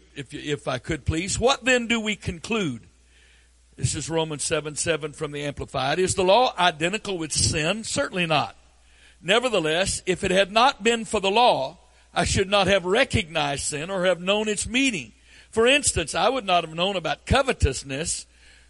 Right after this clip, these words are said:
would have had no c-, consciousness of sin or sense of guilt if the law had not repeatedly said,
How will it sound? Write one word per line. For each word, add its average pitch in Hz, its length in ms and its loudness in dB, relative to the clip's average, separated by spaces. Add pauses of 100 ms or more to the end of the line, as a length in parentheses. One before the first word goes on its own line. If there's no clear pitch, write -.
(640)
would 196 220 2
have 196 240 6
had 208 260 2
no 240 240 4
c-, - 160 -16 (240)
consciousness 220 760 0
of 147 100 -6
sin 175 300 -2
or 156 100 -4
sense 175 320 -4
of 143 140 -8
guilt 214 320 2 (360)
if 190 180 -2
the 185 100 2
law 233 220 6
had 190 200 4
not 180 240 0
repeatedly 175 720 2
said, 165 440 0